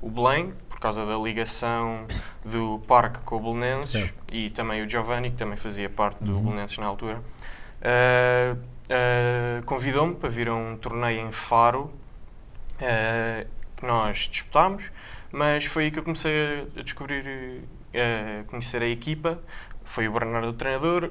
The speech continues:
Speaker 1: o António era o adjunto e também estava lá o Simão e o Giovanni, são as únicas duas pessoas que estavam lá, que che-, que ainda estão, ainda estão na equipa. Ah, mas o,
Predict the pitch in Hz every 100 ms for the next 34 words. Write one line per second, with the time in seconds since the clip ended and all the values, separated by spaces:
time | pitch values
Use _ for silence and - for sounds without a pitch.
0 | 117 117 117 113 113 113 120 120 123 139
1 | 143 143 120 - 107 107 104 113 110 110
2 | 107 - 117 117 120 117 113 110 110 110
3 | 110 107 107 101 107 101 104 101 104 -
4 | - 101 101 - 101 98 92 104 98 101
5 | 98 98 - - - 107 - - 104 92
6 | 98 95 - 101 - - 101 95 98 101
7 | 107 120 123 - - - - - - -
8 | 139 139 139 135 139 143 147 147 147 147
9 | - - - - - - - - - 135
10 | 139 139 139 135 139 147 147